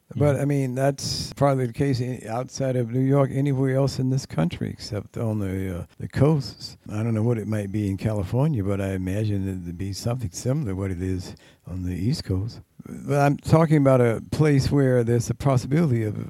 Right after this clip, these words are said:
Speaker 1: what, less, you know, reactionary thinking. And that would be the case in Tallahassee, I imagine.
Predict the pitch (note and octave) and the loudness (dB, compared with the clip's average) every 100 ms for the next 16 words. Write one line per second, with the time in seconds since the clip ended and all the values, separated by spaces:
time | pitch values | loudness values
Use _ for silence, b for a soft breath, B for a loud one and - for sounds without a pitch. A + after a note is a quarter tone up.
0 | - C3 A2+ F2+ - - A#2+ - A2 C3 | -10 -6 -6 -8 -18 -16 -14 -12 -12 -10
1 | C#3 C#3 D3+ C#3+ B2+ - - - _ C3 | -10 -6 -2 0 -2 -6 -16 -20 _ -4
2 | C3+ A2 G2+ G2 A2 B2 C#3 - B2 A2 | -2 0 0 0 4 4 2 2 2 4
3 | G#2 F#2+ F#2 F#2+ - _ A2+ G#2 D#3 F3 | 2 0 -2 -6 -12 _ -2 -2 -2 -2
4 | D3 - A2+ A2+ A#2 B2+ C#3+ C#3+ B2 B2+ | -4 -6 -2 -2 0 -2 0 -2 0 2
5 | C3 B2 A#2 G2+ B2 A#2 A2+ G#2 A2 G#2+ | 4 2 0 0 0 2 0 0 0 2
6 | A2 A2+ - G#2+ G2+ G#2 G2+ A#2+ D3 | 2 2 0 -4 -2 -2 -2 -4 -6